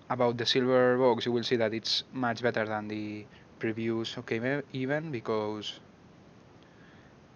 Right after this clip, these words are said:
it gives, well, the Potion of Wisdom, s-, Spider Egg, the Boost and Ward books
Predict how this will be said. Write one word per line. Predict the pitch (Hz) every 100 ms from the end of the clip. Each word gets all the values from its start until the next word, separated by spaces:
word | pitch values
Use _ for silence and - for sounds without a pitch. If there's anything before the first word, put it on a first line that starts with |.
| - - -
it | 117 113
gives, | 113 110 110 110 107 - -
well, | 113 104
the | 104
Potion | 113 - 113 110
of | 110
Wisdom, | 131 131 131 135 139 139 - -
s-, | - - 131
Spider | - - 113 113
Egg, | 131 135 135 - - 127
the | 117 110 110 110 107 - - - -
Boost | 113 110 -
and | 113 107 107
Ward | 110 110 110 120
books | 127 147 160 160 -